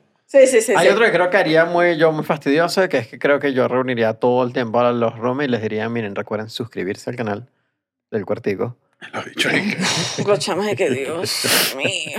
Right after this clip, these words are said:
Speaker 1: este chamo, de verdad, bueno, todo sea porque él pague la renta",
Speaker 2: Recuerden
Speaker 1: ¿sabes?
Speaker 2: darle like al episodio, comentar, porque es lo que más nos ayuda a nosotros para mandar, mira, el algoritmo para arriba con Diosito.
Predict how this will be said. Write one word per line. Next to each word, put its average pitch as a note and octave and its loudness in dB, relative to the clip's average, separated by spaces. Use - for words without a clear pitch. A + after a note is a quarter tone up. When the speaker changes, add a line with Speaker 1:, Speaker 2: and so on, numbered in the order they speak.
Speaker 1:
este - -6
chamo, E3+ -6
de D3+ 2
verdad, D3+ 4
bueno, G3+ 4
todo F#3+ 6
sea A3 4
porque G3+ 2
él F3 0
pague G#3 4
la F#3+ 2
renta", F3+ 2
Speaker 2:
Recuerden F#3+ 4
Speaker 1:
¿sabes? C#3+ 2
Speaker 2:
darle C#3 2
like D3 2
al D#3+ 4
episodio, D3+ 2
comentar, B2 0
porque E3 0
es G#2+ 0
lo A#2 0
que A2 -6
más A2 -8
nos A#2+ -8
ayuda G#2+ -4
a A2+ -6
nosotros G2+ -8
para G#2 -2
mandar, G2+ -8
mira, G#2+ -4
el G#2 -6
algoritmo F#2+ -6
para G#2 -4
arriba G2 -10
con G#2+ -14
Diosito. G2 -14